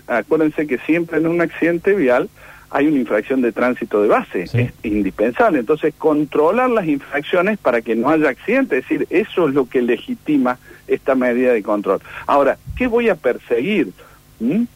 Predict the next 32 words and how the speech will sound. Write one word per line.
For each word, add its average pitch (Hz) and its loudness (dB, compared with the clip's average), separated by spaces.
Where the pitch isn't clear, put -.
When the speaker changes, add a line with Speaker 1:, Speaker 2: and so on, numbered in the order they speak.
Speaker 1:
Es 135 0
decir, 151 0
¿qué, 160 -4
qué, 190 -2
qué, 214 0
qué 208 -2
es 226 2
lo 208 0
más 180 0
importante? 139 0
¿En 143 0
dónde? 185 0
¿Las 151 2
infracciones 202 0
dónde 165 2
son? 110 -2
En, 135 0
eh, 117 -4
Colón 160 2
y 170 -4
General 135 0
Paz, 254 0
las 123 -4
infracciones 131 -2
son... 165 0
Es 175 0
decir, 165 2
yo 180 0
tengo 196 0
que 139 2
definir 131 0
antes 143 -2